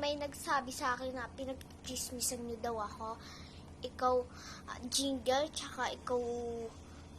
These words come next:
pangalan mo, bago lang ikaw dito, ah. Transfer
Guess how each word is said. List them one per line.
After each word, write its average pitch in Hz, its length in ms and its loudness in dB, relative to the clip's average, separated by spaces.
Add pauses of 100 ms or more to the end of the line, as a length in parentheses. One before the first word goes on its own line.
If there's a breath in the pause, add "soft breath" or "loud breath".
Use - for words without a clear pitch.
pangalan 302 560 2
mo, 349 160 0 (160)
bago 294 400 6
lang 311 160 -2 (400)
ikaw 311 160 -4 (160)
dito, 269 320 -6 (160)
ah. 339 160 -2 (480)
Transfer 320 800 2